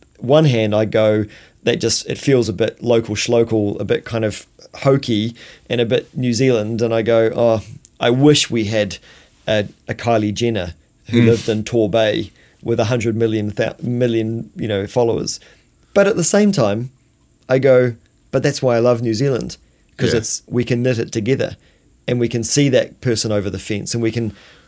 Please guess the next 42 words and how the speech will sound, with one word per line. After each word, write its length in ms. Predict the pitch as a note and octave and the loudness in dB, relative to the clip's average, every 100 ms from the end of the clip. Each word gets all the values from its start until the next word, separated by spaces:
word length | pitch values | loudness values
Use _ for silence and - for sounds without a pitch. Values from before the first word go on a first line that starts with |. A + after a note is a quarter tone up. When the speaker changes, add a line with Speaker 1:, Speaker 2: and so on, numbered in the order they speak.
| _ | _
Speaker 1:
call 260 | - D3+ D3+ | 4 6 6
Maggie 380 | A#2+ G#2+ G#2+ | 2 0 0
and 100 | G2 | -2
get 160 | G2+ - | -2 -4
some 160 | - G2 | -4 -6
advice, 460 | F#2 G#2 G2+ G2+ | -4 -2 -2 -4
and 80 | A#2 | -4
we 80 | G#2+ | -4
can 160 | A#2 A2+ | -4 -2
ring 420 | B2 C#3+ D3+ D3 - - - _ _ - | 2 4 4 2 -6 -20 -20 _ _ -6
Georgia 440 | B2+ A#2 A2 G#2+ | 0 2 2 -2
and 140 | G#2+ G#2 | -2 -2
say, 220 | A#2 G#2+ | 0 0
'Hey, 400 | A2 A#2 G#2+ G2 _ _ | 0 0 0 -4 _ _
tell 160 | - B2 | -4 -2
me 100 | A2+ | 0
about 260 | G2+ G2+ - | 0 -2 -2
that 160 | A2 | -6
thing 180 | - A2+ | -4 -4
you 80 | G#2+ | -4
just 160 | A2 | -6
did 140 | - G#2 | -6 -6
in 80 | G2+ | -4
Paris, 360 | A2 G#2 G2+ | -2 -2 -2
and 100 | G#2+ | -4
how 120 | G#2+ G#2+ | -4 -4
can 160 | G#2 | -6
I 80 | G#2+ | -6
do 180 | G#2+ G#2+ | -4 -4
it 120 | - | -4
too?'" 220 | - B2 | -4 -4
You 100 | A#2+ | -4
know, 120 | A#2 A#2+ | -4 -2
like, 300 | A2+ G#2+ - _ _ - | -2 -4 -8 _ _ -6
I 80 | D3 | -2
think 200 | F#3 D#3 | 0 2
our 120 | B2 | 2
smallness 500 | - B2+ A#2+ A2+ - | 0 0 0 -2 -4
is 80 | A2 | -4
cool. 300 | - - - _ _ _ _ _ - | -4 -4 -6 _ _ _ _ _ 0
Speaker 2:
Oh, 200 | C3 A#2+ | 4 4
well, 400 | F#2 G2+ F#2+ F2 | 6 4 4 0